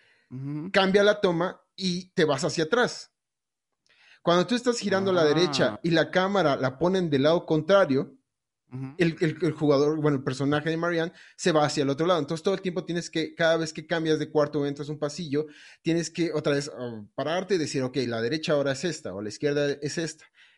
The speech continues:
Speaker 2: Que además, en muchos casos, eh, hablo la
Speaker 1: Ok.
Speaker 2: mayoría de los casos,
Speaker 1: Ujú.
Speaker 2: rompe los ejes, este, de, de, de tomas. Yo no sé si no tuvieron un asesor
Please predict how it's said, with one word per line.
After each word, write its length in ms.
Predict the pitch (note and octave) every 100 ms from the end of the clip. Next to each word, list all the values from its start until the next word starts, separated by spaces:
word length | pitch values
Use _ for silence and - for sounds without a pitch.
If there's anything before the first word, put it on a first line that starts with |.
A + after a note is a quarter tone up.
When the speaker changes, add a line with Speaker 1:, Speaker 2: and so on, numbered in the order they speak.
| _
Speaker 2:
Que 100 | E3
además, 460 | E3+ F#3+ A3 B3+
en 80 | B3+
muchos 400 | E3+ F#3 G3 F3
casos, 560 | - D3 B2+ E3 B3 -
eh, 480 | - B2+ A#2 A2 G#2
hablo 260 | G2 C#3 D3+
la 120 | B2
Speaker 1:
Ok. 60 | A2+
Speaker 2:
mayoría 520 | A2+ A2+ A#2+ B2 D3
de 80 | E3+
los 180 | E3 -
casos, 440 | D#3+ B2 E3 D#3+ -
Speaker 1:
Ujú. 240 | D3 D3+ D#3
Speaker 2:
rompe 340 | E3+ F3+ F#3
los 200 | D#3 C#3
ejes, 420 | D3+ D#3+ D3+ - -
este, 560 | C3 - C#3 B2 A2+
de, 280 | G#2+ A2+ G#2+
de, 240 | G#2 G#2+ G#2
de 220 | A2+ A#2
tomas. 380 | - A#3 D3+ A2+
Yo 100 | D#3
no 100 | F3
sé 160 | F3
si 200 | D#3+ E3
no 180 | D3 C#3+
tuvieron 500 | C#3 C#3+ C#3+ C#3+ C3+ -
un 240 | C3+ C#3
asesor 640 | C#3 C3 A#2+ D3+ C#3+ C3+